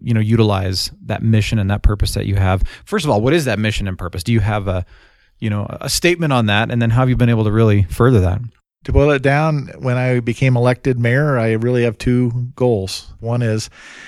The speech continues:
Speaker 2: really, um, to communicate in all different sorts of ways that we're an innovation community in technology and wealth creation within our community to make a better community through,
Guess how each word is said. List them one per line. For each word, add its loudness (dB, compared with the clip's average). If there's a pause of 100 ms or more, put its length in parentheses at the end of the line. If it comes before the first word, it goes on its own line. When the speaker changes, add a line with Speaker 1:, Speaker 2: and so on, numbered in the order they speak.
(180)
Speaker 2:
really, 2
um, -2
to -8
communicate 0 (120)
in -2
all 2
different -2
sorts 0
of 0
ways 2
that -2
we're 0
an 0
innovation 0
community -4 (520)
in 4
technology 4
and 6
wealth 6
creation 4
within 6
our 4
community 4
to 0
make 4
a 2
better 4
community 4
through, 4